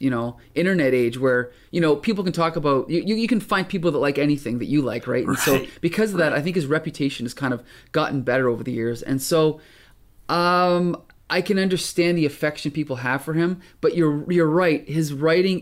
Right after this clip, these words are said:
Speaker 1: is a little bit more old-fashioned, I guess you could say, than the writing that we've been used to in the last couple episodes, right?
Speaker 2: Yeah, f-, for sure.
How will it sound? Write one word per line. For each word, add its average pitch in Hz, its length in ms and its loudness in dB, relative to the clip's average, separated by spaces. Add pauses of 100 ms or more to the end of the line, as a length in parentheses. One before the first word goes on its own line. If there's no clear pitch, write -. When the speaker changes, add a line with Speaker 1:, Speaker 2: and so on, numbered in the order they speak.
Speaker 1:
is 139 320 0 (240)
a 147 80 2
little 151 360 4
bit 151 140 2
more 135 500 2 (220)
old-fashioned, 127 640 0
I 120 40 -4
guess 117 200 -6
you 123 60 -6
could 117 140 -6
say, 120 320 -8 (600)
than 139 140 2
the 127 100 2
writing 131 240 4
that 131 80 2
we've 135 220 2
been 123 120 0
used 120 220 -4
to 120 100 -2
in 117 80 -4
the 123 60 -6
last 117 240 -4
couple 117 220 -8
episodes, 110 420 -10
right? 117 260 -8
Speaker 2:
Yeah, 87 380 -2
f-, - 80 -10
for - 380 -6
sure. - 500 -8